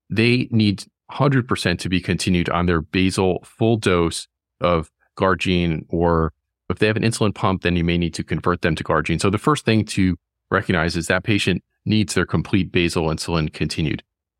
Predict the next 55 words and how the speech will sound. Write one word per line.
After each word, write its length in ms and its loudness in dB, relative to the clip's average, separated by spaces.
Um, 260 0
and 140 0
if 120 -2
they're 80 2
going 200 2
to 120 -6
be 140 0
N 120 2
P 200 0
O 80 2
for 140 -4
a 60 0
long 140 0
period 220 0
of 60 0
time, 280 0
then 140 2
you 100 2
may 140 2
want 260 -2
to 120 -4
consider, 480 0
um, 180 0
some 260 0
form 220 0
of 140 -2
carbohydrate 800 0
and 180 -4
possibly 420 -2
some 180 0
additional 480 0
insulin, 420 -2
'cause 180 -4
some 200 0
patients, 560 0
in 120 0
order 200 2
to 60 -2
really, 400 0
if, 180 -4
especially 400 0
if 80 -2
they're 120 2
under 180 2
physiologic 500 0
stress, 320 -2
in 40 0
order 120 0
to 60 -12
keep 180 -2
them 100 0
out 100 0
of 80 -6
diabetic 360 0
ketoacidosis, 880 -2